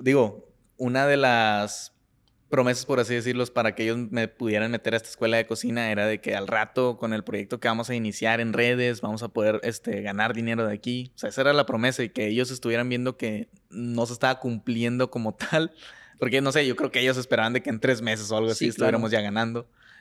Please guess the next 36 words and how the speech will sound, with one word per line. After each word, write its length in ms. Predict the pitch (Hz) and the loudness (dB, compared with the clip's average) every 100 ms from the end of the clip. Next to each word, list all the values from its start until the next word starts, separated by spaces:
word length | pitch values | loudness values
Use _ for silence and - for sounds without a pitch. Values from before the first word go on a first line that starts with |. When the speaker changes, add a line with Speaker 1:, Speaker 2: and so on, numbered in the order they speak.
| - - | -14 -4
Speaker 1:
Y 380 | 110 107 104 104 | -2 0 0 -2
nosotros, 840 | 113 117 101 120 120 113 107 101 - | 0 0 4 6 6 6 4 -2 2
la 120 | 135 | 4
verdad 220 | 127 127 | 4 4
es 80 | 131 | 0
que 120 | 147 | -2
no, 180 | 135 156 | 0 0
sí 120 | - | 0
fuimos 300 | 135 139 143 | -4 -4 -4
muy 640 | 139 135 139 139 131 113 110 | -4 -4 -2 -2 -2 -4 -6
como 200 | - 123 | -6 -6
que 120 | 165 220 | -6 -4
fríos 280 | 131 131 | 0 2
de 100 | 135 - | 2 0
pensamiento 520 | 120 117 117 113 123 | -2 -4 -4 -4 -6
en 80 | 123 | -6
eso, 240 | 123 143 | -6 -8
de 140 | 110 | -8
que, 80 | - | -4
a 40 | 202 | -4
ver, 180 | 90 - | -4 -6
esto 220 | - 123 | -12 -4
puede 140 | 147 | -2
tardar 440 | 143 127 127 151 - | 0 2 2 0 -4
hasta 180 | - 117 | -12 -12
cinco 280 | 107 110 113 | -12 -8 -6
años, 360 | 95 - - _ _ _ | -8 -12 -20 _ _ _
¿sabes? 340 | - - _ _ _ _ _ | -16 -16 _ _ _ _ _
Pero 560 | 117 101 95 87 - _ _ _ | 0 2 0 -4 -12 _ _ _
si 80 | - | -10
estamos 240 | 113 107 135 | -6 -4 -4
dispuestos, 680 | 135 135 139 160 156 - - | -2 0 0 0 -2 -4 -10
vamos 180 | 107 120 | -10 -4
a 40 | |
trabajar 320 | 123 113 120 | -2 -2 -2
juntos 480 | 123 151 170 170 | -6 -6 -4 -6